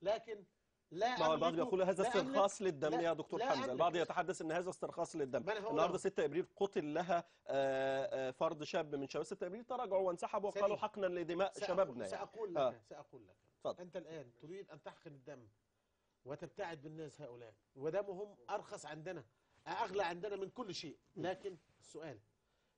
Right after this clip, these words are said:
Speaker 1: ترجع وتضمن إنك في بيتك تبقى آمن؟ ترجع وتضمن إنك في شغلك تبقى آمن؟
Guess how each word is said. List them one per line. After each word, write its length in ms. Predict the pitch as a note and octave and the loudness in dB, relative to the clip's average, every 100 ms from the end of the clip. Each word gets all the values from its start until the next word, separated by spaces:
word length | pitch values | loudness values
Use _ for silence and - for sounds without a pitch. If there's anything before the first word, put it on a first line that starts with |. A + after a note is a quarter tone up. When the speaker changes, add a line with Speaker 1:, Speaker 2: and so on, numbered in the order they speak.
| _ | _
Speaker 1:
ترجع 400 | A#3 G#3+ D3+ G#2+ A#2+ | 2 2 -6 -6 -12
وتضمن 480 | C3+ A#3+ F3 E3 - | -6 -6 -6 -10 -10
إنك 200 | D3+ D3+ - | -12 -12 -10
في 120 | D#3+ | -4
بيتك 300 | G3+ F#3+ - | -4 -4 -10
تبقى 300 | E3 E3 G3 | -12 -10 -10
آمن؟ 160 | G#3+ A#3+ _ _ _ _ _ | -12 -20 _ _ _ _ _
ترجع 360 | - B3 F#3+ F3 | 0 0 0 -4
وتضمن 420 | E3+ G3+ G3 F#3 E3 | -4 -6 -8 -8 -8
إنك 180 | D#3+ D#3+ | -12 -12
في 80 | |
شغلك 280 | D3 G3+ F#3+ | -12 -10 -10
تبقى 280 | - E3 F3+ | -10 -10 -10
آمن؟ 200 | G#3 B3+ | -10 -14